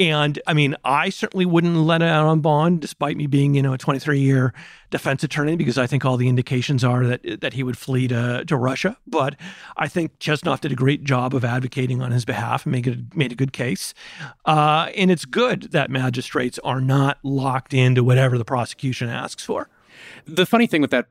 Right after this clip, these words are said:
Speaker 2: Fat Leonard case, which we should talk about more, more than we have, is, you know, he was, it was this Navy corruption case.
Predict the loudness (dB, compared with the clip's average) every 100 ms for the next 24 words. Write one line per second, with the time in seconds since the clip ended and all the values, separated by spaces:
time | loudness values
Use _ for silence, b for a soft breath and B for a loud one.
0 | _ -4 0 2 2 0 -2 -2 -2 -2
1 | 0 -2 -2 -2 -2 -4 -6 -2 0 0
2 | 0 0 2 2 0 -2 -2 -2 -6 -12
3 | -8 -6 -4 -4 -2 -2 -2 -6 -6 -4
4 | -4 -4 0 0 0 -2 -2 -2 -2 -2
5 | -4 -2 -2 -2 -2 -8